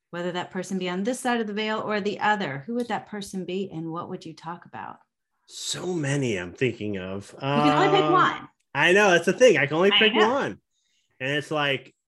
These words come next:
Speaker 2: you know, I don't know why this co-, you know,
Speaker 1: This is my favorite
Speaker 2: Jesus.
Speaker 1: question.
Speaker 2: Jesus
Speaker 1: Jesus.
Speaker 2: is, right, right now it would be Jesus.
Speaker 1: Okay.
Speaker 2: Just from, uh,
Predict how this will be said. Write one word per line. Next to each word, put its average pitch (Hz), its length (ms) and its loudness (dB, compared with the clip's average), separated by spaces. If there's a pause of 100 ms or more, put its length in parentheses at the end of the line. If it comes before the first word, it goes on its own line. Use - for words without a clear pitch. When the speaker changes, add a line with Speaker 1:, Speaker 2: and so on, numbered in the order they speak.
(920)
Speaker 2:
you 175 100 -2
know, 185 260 -2
I 180 80 -6
don't 196 120 -4
know 190 80 -2
why 190 160 0
this 185 160 -2
co-, - 200 -14
you 160 120 -4
know, 170 400 0
Speaker 1:
This - 1120 -16
is - 60 -12
my 240 100 2
favorite 135 240 4
Speaker 2:
Jesus. 101 220 -4
Speaker 1:
question. - 320 -16 (200)
Speaker 2:
Jesus 175 360 4
Speaker 1:
Jesus. 107 220 -6
Speaker 2:
is, - 60 -18
right, 143 280 2
right 160 180 2
now 151 160 4
it 135 60 4
would 120 80 -2
be 113 100 -2
Jesus. 90 440 -12 (400)
Speaker 1:
Okay. 226 280 -4 (300)
Speaker 2:
Just 190 180 4
from, 202 280 4
uh, 147 440 2